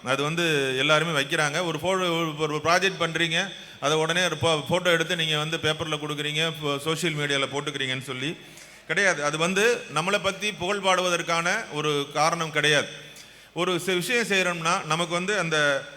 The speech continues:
என்ன தேவைப்படுது, நமக்கு வந்து மக்களுடைய trust, credibility and identity, நம்மளுடைய தனித்தன்மை,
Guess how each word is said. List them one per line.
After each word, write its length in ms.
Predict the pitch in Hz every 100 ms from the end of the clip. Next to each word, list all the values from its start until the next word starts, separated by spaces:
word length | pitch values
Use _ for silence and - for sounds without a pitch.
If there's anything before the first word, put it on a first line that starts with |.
| - - - - -
என்ன 420 | 170 233 214 190 156
தேவைப்படுது, 500 | 185 208 180 170 170
நமக்கு 280 | 165 160 160
வந்து 320 | 160 170 202 - - -
மக்களுடைய 800 | 151 - 240 214 190 202 196 -
trust, 400 | 180 180 - - -
credibility 640 | 165 185 208 196 180 156 196
and 180 | 165
identity, 600 | 156 151 180 180 156 147
நம்மளுடைய 280 | 143 156 151
தனித்தன்மை, 720 | 147 151 180 175 165 165 208